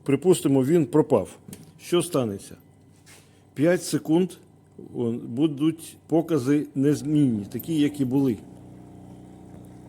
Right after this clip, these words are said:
Якщо за п'ять секунд не повернеться датчик, то ми ба-, будемо бачити червоні точки, а оберти стануть ті, що у нас налаштовані як оберти аварійні.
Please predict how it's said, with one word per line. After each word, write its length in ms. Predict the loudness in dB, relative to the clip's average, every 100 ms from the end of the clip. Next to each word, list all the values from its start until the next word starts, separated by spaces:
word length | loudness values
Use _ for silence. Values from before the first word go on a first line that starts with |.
| -20 -20 -20 -20 -20 -20 -20 -20 -20 -20 -20 -20 -20 -20 -20 -20 -20 -10
Якщо 260 | -8 0 2
за 120 | 2
п'ять 260 | 2 2 0
секунд 360 | -2 0 2
не 80 | 0
повернеться 600 | 2 4 4 2 -2 -4
датчик, 460 | -2 -2 -4 -10 -12 -20 -20 -18 0
то 260 | 2 2 -2 -16 -20 -8
ми 140 | -4
ба-, 200 | 0 0
будемо 380 | 2 2 2 2
бачити 480 | 2 -2 -4 -2 -2
червоні 520 | 0 0 2 2 0 -4 -6
точки, 480 | -4 -4 -6 -10 -10 -14 -20 -20 -8
а 120 | -6
оберти 480 | 0 2 2 2 -2
стануть 420 | 0 0 2 -2
ті, 240 | -6 -4 -4
що 200 | 0 2
у 40 |
нас 220 | 2 0
налаштовані 640 | 0 0 -2 0 0 2 2
як 320 | 2 0 -10 -4
оберти 440 | -2 2 0 0 -2
аварійні. 560 | 2 4 4 2 0